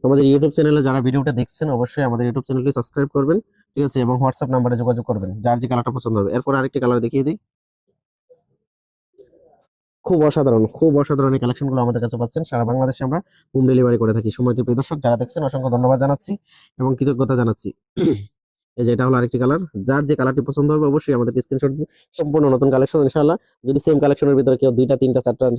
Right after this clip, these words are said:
নিতে চান, তাহলে আমাদের কাছে অ্যাভেলেবল, আহ, কালেকশন রয়েছে, অ্যাভেলেবল স্টকে রয়েছে, আপনারা চাইলে নিতে পারবেন, ঠিক আছে? কেউ চাইলে পাইকারিও আমাদের কাছ থেকে নিতে পারবেন। এই যে দেখেন, খুব অসাধারণ কালেকশন, ঠিক আছে? যারা রেগুলার ইউজ করার জন্য পাঁচশো পঞ্চাশ টাকা বা সাতশো, আটশো, নয়শো টাকার ভিতরে থ্রি পিস নিতে চান,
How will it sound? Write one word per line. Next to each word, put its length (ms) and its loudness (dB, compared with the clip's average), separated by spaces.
নিতে 220 2
চান, 180 -2
তাহলে 220 0
আমাদের 180 0
কাছে 160 -2
অ্যাভেলেবল, 400 2
আহ, 720 -2
কালেকশন 320 2
রয়েছে, 240 4
অ্যাভেলেবল 360 4
স্টকে 280 0
রয়েছে, 240 2
আপনারা 220 2
চাইলে 180 0
নিতে 180 0
পারবেন, 240 0
ঠিক 100 -2
আছে? 200 0
কেউ 200 0
চাইলে 240 0
পাইকারিও 320 0
আমাদের 240 2
কাছ 120 -2
থেকে 140 -2
নিতে 200 2
পারবেন। 180 0
এই 100 0
যে 80 2
দেখেন, 220 0
খুব 160 -2
অসাধারণ 400 2
কালেকশন, 340 2
ঠিক 120 2
আছে? 140 0
যারা 200 4
রেগুলার 280 4
ইউজ 180 4
করার 200 2
জন্য 160 2
পাঁচশো 240 -2
পঞ্চাশ 240 0
টাকা 200 0
বা 80 0
সাতশো, 320 -4
আটশো, 220 -2
নয়শো 200 0
টাকার 240 0
ভিতরে 220 2
থ্রি 160 -2
পিস 160 -6
নিতে 180 2
চান, 140 2